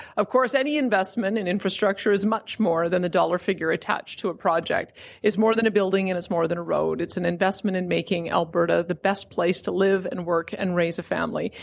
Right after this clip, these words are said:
It's the vibrancy of people strolling the Rivers District as they make their way to see a play or watch a concert or enjoy a meal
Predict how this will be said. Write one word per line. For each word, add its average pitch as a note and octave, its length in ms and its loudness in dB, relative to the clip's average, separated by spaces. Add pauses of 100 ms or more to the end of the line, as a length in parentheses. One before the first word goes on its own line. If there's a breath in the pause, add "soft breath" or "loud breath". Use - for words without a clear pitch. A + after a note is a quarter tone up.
(220 loud breath)
It's G3 160 0
the - 100 -4
vibrancy G3+ 760 0
of F3 100 -4
people F3+ 300 -2
strolling F#3+ 520 0
the F3+ 80 -4
Rivers G3 300 -2
District F#3 480 -2
as F3+ 200 -2
they F3+ 240 2
make A3+ 240 0
their G#3 120 2
way G3+ 160 4
to G3+ 60 2
see G3 140 -2
a D#3+ 60 0
play E4 400 0
or F#3+ 140 0
watch G3 240 0
a G#3+ 40 -6
concert B3+ 560 2
or G3 140 -4
enjoy F#3+ 320 2
a F3+ 40 0
meal F3+ 400 0